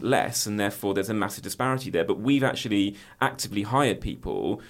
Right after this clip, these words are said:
that want to be more flexible because they don't want to work full time, and, and so sometimes these figures can, can, uh, be sl-, slightly misleading. But we do need to make sure that we interrogate them properly and make sure there aren't problems.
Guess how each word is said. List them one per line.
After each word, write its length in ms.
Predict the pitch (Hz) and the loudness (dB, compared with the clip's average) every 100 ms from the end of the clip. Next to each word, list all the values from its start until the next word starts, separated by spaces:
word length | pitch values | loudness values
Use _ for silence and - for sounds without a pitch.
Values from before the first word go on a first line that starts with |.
| - _ | -20 _
that 140 | - | 2
want 220 | 110 120 | 4 2
to 60 | 117 | 0
be 100 | 110 | 0
more 160 | 101 92 | 0 2
flexible 420 | - - - 87 | 0 -2 -4 -4
because 180 | 95 104 | -2 0
they 80 | |
don't 220 | 92 107 104 | 2 4 4
want 140 | 127 | 2
to 40 | |
work 220 | 101 82 - | 4 2 2
full 200 | - 76 | -4 -6
time, 320 | - 76 87 | -2 0 0
and, 160 | 101 - | 0 0
and 160 | 110 | -2
so 180 | - 113 | 2 2
sometimes 560 | 113 151 143 127 101 101 | 4 2 2 2 0 2
these 220 | 113 104 | -2 0
figures 320 | 117 104 92 | 2 4 2
can, 340 | - 101 95 - - - - | 2 0 -2 -6 -16 -20 -2
can, 220 | 120 107 | 0 2
uh, 60 | 113 | 2
be 140 | 120 | 2
sl-, 240 | 113 - 123 | -2 0 -2
slightly 520 | - - 135 127 110 101 | -2 0 2 2 2 2
misleading. 760 | 101 - 123 120 64 - - - - | 2 2 2 2 2 -2 -6 -14 -2
But 100 | 127 | 2
we 120 | 139 | 4
do 160 | 139 170 | 6 4
need 140 | 156 | 4
to 60 | 151 | 4
make 160 | 127 127 | 0 2
sure 140 | 123 | 0
that 100 | 107 | 0
we 100 | 120 | 2
interrogate 640 | 110 - - 147 120 87 - | 0 0 4 4 6 2 0
them 140 | 95 | -2
properly 420 | - 135 101 64 | -2 -2 0 0
and 100 | 78 | 2
make 140 | 101 - | 2 0
sure 140 | 117 | 0
there 160 | 104 104 | 2 4
aren't 280 | 117 - - | 2 0 -4
problems. 560 | - - - - - | -6 -2 -4 -6 -14